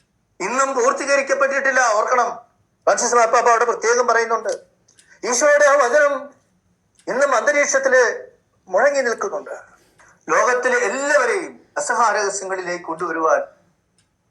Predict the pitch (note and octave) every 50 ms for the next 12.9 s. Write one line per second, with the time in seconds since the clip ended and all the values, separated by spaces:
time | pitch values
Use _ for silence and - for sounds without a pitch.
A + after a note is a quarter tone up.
0 | _ C3 C#3+ E3 F#3 F#3+ F#3 F#3 F#3 - G3+ G3 - - - - - F3 - -
1 | - G3+ E3+ D#3 D3 - - - C#3 E3 F#3+ G3 F#3 E3 E3 - - _ - -
2 | D3 E3+ E3+ E3+ - - - - - - C3+ B2+ A#2+ A#2 - _ _ _ _ -
3 | - - - F#3+ F#3+ F#3 F3 E3 E3 - - - - - - - - - _ _
4 | _ _ - - - - - - - - - - _ _ _ _ _ _ _ _
5 | _ _ _ _ _ _ _ _ _ _ _ _ _ _ - C#3+ D#3 E3+ F#3 F3+
6 | F3+ F3+ - - D3+ E3 F#3 F#3 - F3 E3 F3 F3+ F3 E3 E3 E3+ D#3+ D#3+ D#3+
7 | D#3+ D#3+ - _ _ _ _ _ - - _ _ _ _ _ _ _ _ _ _
8 | _ - - - - - D#3+ E3+ G3 F#3+ F#3+ F#3+ G3 F#3+ F#3 F#3+ F#3+ F3+ E3+ F3+
9 | F#3+ G3 F#3+ F#3+ F#3 F#3 F3+ E3+ - - - - - _ _ _ _ _ _ _
10 | _ _ _ _ _ _ _ _ _ - D3 F#3 G3 A#3 A3 - G3+ G3+ G3 -
11 | G3+ G3 G3 G3 F#3 F#3 F3 F#3 G3 G3+ F#3+ F#3+ G3+ G#3 G#3 G#3+ G#3+ G#3+ G#3 G3+
12 | G3+ G3+ G3+ G3 - - G3+ G#3 G#3 G#3 G#3 G#3 G#3 G#3 G3+ G3 F#3 F3+